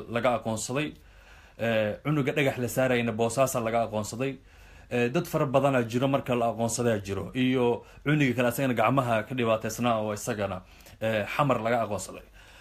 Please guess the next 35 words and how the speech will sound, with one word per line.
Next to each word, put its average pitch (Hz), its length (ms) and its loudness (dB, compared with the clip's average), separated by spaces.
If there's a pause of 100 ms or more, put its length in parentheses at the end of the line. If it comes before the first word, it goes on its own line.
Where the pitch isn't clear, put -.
(540)
Dadka 160 280 2
noocaas 139 440 2
oo 135 160 2
kale 135 180 2
ah 117 160 4
marka 123 260 -4 (260)
qaarkood 135 340 0
nolol 123 380 6
lagu 117 160 0
tiriyey. 104 480 -2 (500)
Qaarna, 127 600 2
eh, 120 180 2
waxaa 104 160 0
laga 127 240 2
aqoonsaday, 113 560 -2
eh, 107 560 -4
eh, 101 40 -8
xadka 113 640 0
Soomaaliya 117 720 0
iyo 107 260 -2
Uganda. 113 480 2 (240)
Qo-, 127 320 -2
hooyo 123 260 2
degan 131 420 0 (420)
ayaa 120 260 2
aqoonsatay 113 420 -4
oo 110 40 -2
tiri, 110 180 -4
"Wiilkayga 117 540 2
waa," 104 100 2
sida 117 260 -2
fiidiyoyada 117 460 0
la 107 100 -4
soo 120 180 0
duubay 110 280 -4